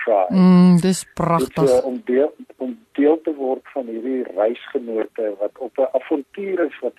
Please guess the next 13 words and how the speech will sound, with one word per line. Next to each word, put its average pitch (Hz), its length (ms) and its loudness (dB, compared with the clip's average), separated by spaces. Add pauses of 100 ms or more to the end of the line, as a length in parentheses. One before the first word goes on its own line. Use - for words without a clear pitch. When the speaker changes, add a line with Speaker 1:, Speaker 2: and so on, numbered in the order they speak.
Speaker 1:
sinvol 117 520 -6 (120)
is. - 100 -16 (300)
Speaker 2:
Ja. 156 500 2
Speaker 1:
So, 156 180 -2
dit 110 220 -4
is 107 200 -6
waar 110 220 0
hierdie 107 260 -2
broodjie 104 580 -4
ene 92 180 -10
gaan. - 280 -12 (640)
Speaker 2:
Baie 202 360 2
dankie. 175 540 2